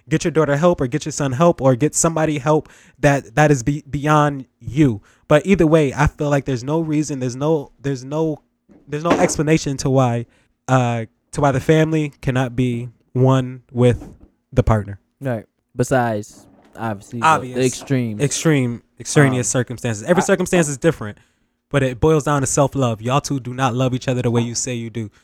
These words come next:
Speaker 1: Not, not, "I'm, I'm in love with you." No, it's, "I'm in love with myself." You, you guys aren't in love with yourself, which is why you're, you're disrespected.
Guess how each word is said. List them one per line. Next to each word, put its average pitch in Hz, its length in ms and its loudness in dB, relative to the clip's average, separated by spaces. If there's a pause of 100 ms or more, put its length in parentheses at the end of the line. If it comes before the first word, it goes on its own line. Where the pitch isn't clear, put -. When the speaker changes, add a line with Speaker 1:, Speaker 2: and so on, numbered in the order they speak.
(140)
Speaker 1:
Not, 165 280 0
not, 180 300 -2
"I'm, 151 260 -2
I'm 151 160 0
in 160 80 0
love 151 160 0
with 135 140 -8
you." 160 300 0
No, 131 180 -2
it's, 123 140 -8 (240)
"I'm 156 120 0
in 147 80 -2
love 143 120 0
with 117 100 -10
myself." 123 460 -2 (240)
You, 143 160 2
you 135 180 -2
guys 139 260 2
aren't 123 220 -2
in 123 80 -6
love 127 140 2
with 113 100 -4
yourself, 120 500 0
which 127 140 0
is 120 80 -4
why 120 120 4
you're, 113 220 -2
you're 123 120 2
disrespected. - 540 -8